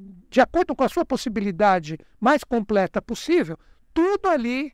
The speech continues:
encerra essa realidade dos arquétipos, que vai desenvolver a sua intuição,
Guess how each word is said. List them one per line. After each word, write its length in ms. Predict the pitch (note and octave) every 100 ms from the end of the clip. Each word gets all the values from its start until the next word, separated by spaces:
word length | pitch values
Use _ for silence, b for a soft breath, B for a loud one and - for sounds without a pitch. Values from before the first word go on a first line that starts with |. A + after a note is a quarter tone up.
| - - _ C#4
encerra 520 | D#4 - - C4 C4
essa 280 | C4 - G#3+
realidade 540 | C4 B3 A3+ A#3+ A#3+
dos 180 | A3+ A#3
arquétipos, 560 | D4 - C4 - G#3+
que 160 | - D4
vai 400 | F#3+ A#3+ D#4 F#4+
desenvolver 720 | C4+ G#3 A3+ G#3 F#3+ F3 G3
a 60 | E3+
sua 240 | - F3
intuição, 600 | D#3+ F3 E3+ - F#3 C4